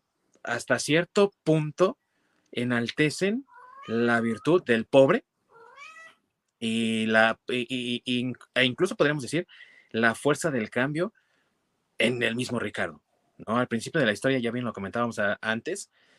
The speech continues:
es el contrario de Memín, y a través de la nobleza y la pureza de Memín, que viene de un extracto pobre, pero es honrado, ¿no? Que es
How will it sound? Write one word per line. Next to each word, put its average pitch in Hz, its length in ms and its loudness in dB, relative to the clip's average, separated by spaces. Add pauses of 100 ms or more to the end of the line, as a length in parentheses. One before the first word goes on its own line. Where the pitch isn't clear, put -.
(140)
es - 380 -2
el 95 540 -6 (520)
contrario 127 600 2
de 113 120 -2
Memín, 127 400 -4 (380)
y 107 160 -4
a 104 60 0
través 113 300 -2
de 123 80 -6
la 107 100 -2
nobleza 104 460 -4
y 98 60 -6
la 95 100 -6
pureza 107 380 -6
de 107 100 -6
Memín, 107 400 -6 (960)
que 104 160 -8
viene 113 240 -2
de 110 140 -2
un 113 160 -2
extracto 110 500 -4
pobre, 117 300 -2
pero 113 140 -2
es - 120 -8
honrado, 110 540 -4
¿no? 143 240 -6
Que - 120 -16
es - 100 -12